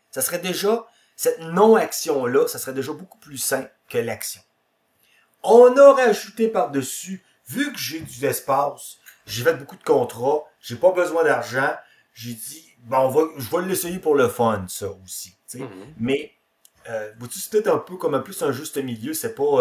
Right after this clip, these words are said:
Speaker 1: euh, tout est, tout est magique, mais en même temps, je rajoute ceci. Malgré tout ce que je t'ai dit, je crois qu'on est beaucoup plus connecté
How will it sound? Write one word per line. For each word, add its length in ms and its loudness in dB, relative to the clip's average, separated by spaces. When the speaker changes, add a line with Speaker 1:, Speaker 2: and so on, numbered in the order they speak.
Speaker 1:
euh, 60 0
tout 320 -4
est, 460 -6
tout 180 -12
est 60 -2
magique, 400 -2
mais 60 0
en 40 2
même 160 0
temps, 160 -6
je 140 -4
rajoute 340 -2
ceci. 420 -12
Malgré 640 0
tout 140 -20
ce 80 -14
que 100 -14
je 100 -14
t'ai 120 -14
dit, 400 -18
je 320 -10
crois 320 -6
qu'on 180 -6
est 60 -8
beaucoup 340 -16
plus 340 -14
connecté 760 -12